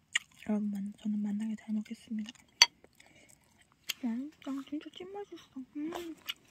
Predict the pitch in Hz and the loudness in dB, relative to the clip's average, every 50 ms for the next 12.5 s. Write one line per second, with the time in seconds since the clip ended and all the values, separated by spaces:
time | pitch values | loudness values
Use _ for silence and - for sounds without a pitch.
0 | - - - - - - - - - - 294 294 277 269 233 214 202 - 214 214 | -20 -20 -20 -10 -6 -6 -6 -6 -6 -8 -8 -4 -2 -2 -2 -2 -2 -4 -6 -6
1 | 208 240 233 - - - - - - - - - - - - - - - - - | -6 -8 -10 -12 -14 -20 -20 -20 -20 -20 -20 -10 -4 -4 -4 -4 -4 -12 -20 -20
2 | - - _ _ - - - - - - - _ - - _ _ - - - _ | -20 -20 _ _ -8 -8 -8 -10 -20 -20 -20 _ -20 -20 _ _ -20 -20 -20 _
3 | - - - - - _ _ - _ _ _ _ _ _ _ _ _ _ _ _ | -20 -20 -20 -20 -20 _ _ -20 _ _ _ _ _ _ _ _ _ _ _ _
4 | _ _ _ _ _ _ _ _ _ _ _ _ _ - - - - _ _ _ | _ _ _ _ _ _ _ _ _ _ _ _ _ -20 -20 -20 -20 _ _ _
5 | _ _ - - - - - - - - - - - 214 214 202 202 208 240 254 | _ _ -20 -14 -12 -10 -8 -8 -10 -12 -8 0 2 4 4 6 4 4 2 2
6 | 262 254 240 - - - - 220 214 - 214 202 190 - - - - - - - | 2 2 0 0 -2 -2 -2 0 0 2 2 0 0 0 -8 -18 -18 -6 0 4
7 | 220 220 247 240 - 220 214 - - 277 294 302 302 285 254 240 220 208 214 - | 4 4 4 0 -4 -8 -12 -8 -6 -4 -2 -2 0 0 0 0 0 0 -2 -2
8 | - 277 - 254 247 226 202 190 - - - - - - - - - - - - | -6 -8 -4 -2 0 0 0 -2 -6 -14 -20 -20 -20 -20 -18 -16 -16 -16 -16 -18
9 | - - - 208 196 - - 202 202 208 196 196 180 - - - - - 208 202 | -8 -2 0 2 2 2 0 0 0 0 0 0 -2 -6 -14 -20 -10 -6 -4 -4
10 | - - - - _ _ - - - - _ _ - _ - - _ _ _ _ | -4 -6 -12 -20 _ _ -20 -20 -20 -20 _ _ -20 _ -20 -20 _ _ _ _
11 | _ _ - - - - 302 302 302 294 - _ _ - - 214 196 202 196 196 | _ _ -20 -18 -12 -8 -6 -6 -6 -6 -10 _ _ -8 -4 -2 -2 -2 -2 -4
12 | - - - - 233 233 240 233 - | -8 -12 -6 -2 0 0 0 0 -2